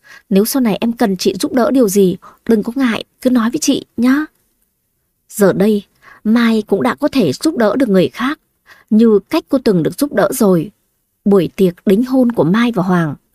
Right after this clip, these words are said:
kết thúc trong tiếng cười rộn ràng. Hoa ly trắng vẫn thơm ngào ngạt trong góc tiệm bánh. Minh ngủ gục trên vai bà Hạnh, miệng vẫn còn dính kem bánh. Còn Mai, trong chiếc váy trắng tinh khôi,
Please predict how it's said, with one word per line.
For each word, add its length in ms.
kết 220
thúc 240
trong 140
tiếng 160
cười 200
rộn 300
ràng. 360
Hoa 240
ly 180
trắng 380
vẫn 140
thơm 200
ngào 200
ngạt 340
trong 160
góc 220
tiệm 220
bánh. 280
Minh 240
ngủ 280
gục 260
trên 180
vai 180
bà 120
Hạnh, 240
miệng 280
vẫn 200
còn 360
dính 280
kem 220
bánh. 280
Còn 240
Mai, 280
trong 160
chiếc 280
váy 260
trắng 320
tinh 140
khôi, 380